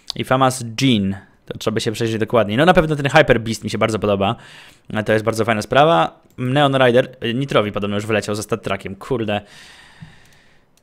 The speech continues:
Gościu jest na mojej czarnej liście, nie? Wleciał mój kara-, mój, mój Karambit Tiger, to cholera jasna.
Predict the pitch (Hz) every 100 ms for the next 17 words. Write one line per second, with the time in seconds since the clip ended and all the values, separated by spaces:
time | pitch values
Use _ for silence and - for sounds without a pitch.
0 | _ 120 139 131 135 139 127 120 139 123
1 | 123 110 - 95 90 101 98 - - -
2 | _ _ - 113 127 127 123 120 120 117
3 | 131 123 127 131 135 131 135 123 120 127
4 | 113 107 107 104 104 104 98 98 - 98